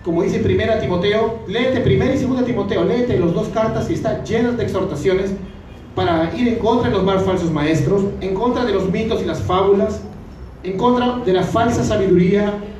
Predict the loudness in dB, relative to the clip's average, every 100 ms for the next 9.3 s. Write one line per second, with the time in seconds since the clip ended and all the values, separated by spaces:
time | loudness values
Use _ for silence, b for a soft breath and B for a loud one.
0 | -16 -18 -16 -4 2 2 2 -2 -2 -2
1 | -2 0 -2 0 4 4 4 -2 -6 -10
2 | -12 -14 -14 -16 -16 -16 -16 -16 -16 -16
3 | -16 -14 -12 -10 -6 0 2 4 4 4
4 | 2 2 0 2 2 4 2 2 0 0
5 | 0 0 -2 2 4 4 0 -6 -10 -6
6 | -2 0 2 0 0 -2 -6 -8 -14 -16
7 | -14 -14 -10 -6 -2 2 2 2 2 2
8 | 4 2 0 2 2 2 2 0 0 2
9 | 0 0 -4